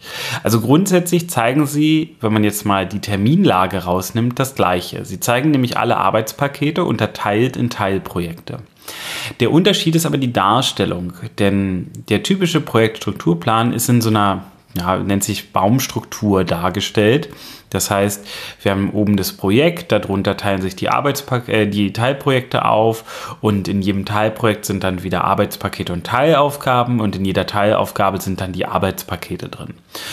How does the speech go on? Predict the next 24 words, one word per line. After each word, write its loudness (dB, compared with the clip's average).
So, 0
also 2
es 0
fächert 2
sich 4
immer 4
weiter 2
auf, 2
wie 4
so 4
eine 4
umgedrehte 2
Baumkrone. 2
Deswegen 0
wird 4
das 2
auch 0
Baumstruktur -2
genannt. -6
Und 0
der 0
Vorteil 2
daran 0
ist, -6